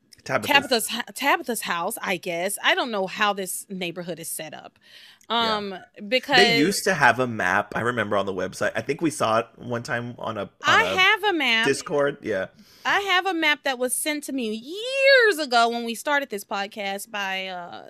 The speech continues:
Speaker 2: I think his name, I think it was Zach that sent it to us. I don't know if Zach still listens. I don't, never hear from Zach anymore. If you're out there, hey, Zach. <laughs> Anyway,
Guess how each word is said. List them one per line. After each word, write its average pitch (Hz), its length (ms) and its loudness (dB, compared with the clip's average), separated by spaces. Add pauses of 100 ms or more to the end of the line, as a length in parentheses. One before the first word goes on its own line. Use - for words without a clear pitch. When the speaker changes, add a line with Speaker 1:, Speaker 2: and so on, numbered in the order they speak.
(180)
Speaker 2:
I - 80 -16
think 117 200 -14
his 104 120 -18
name, 95 200 -18 (240)
I 214 60 -6
think 208 140 -16
it 190 40 -18
was 180 100 -16
Zach 170 460 -10
that - 100 -16
sent 185 200 -14
it 123 140 -18
to 180 100 -16
us. 175 160 -16
I - 60 -20
don't 440 120 -16
know 214 100 -10
if 165 60 -16
Zach 170 220 -10
still 170 180 -14
listens. 165 280 -16
I 180 80 -8
don't, 214 180 -12
never 190 200 -10
hear 180 160 -14
from 170 160 -14
Zach 165 240 -14
anymore. 165 360 -14 (280)
If 320 120 2
you're 415 100 6
out 392 140 6
there, 277 160 6
hey, 320 180 2
Zach. 240 300 6 (160)
<laughs> - 160 -20
Anyway, 349 460 6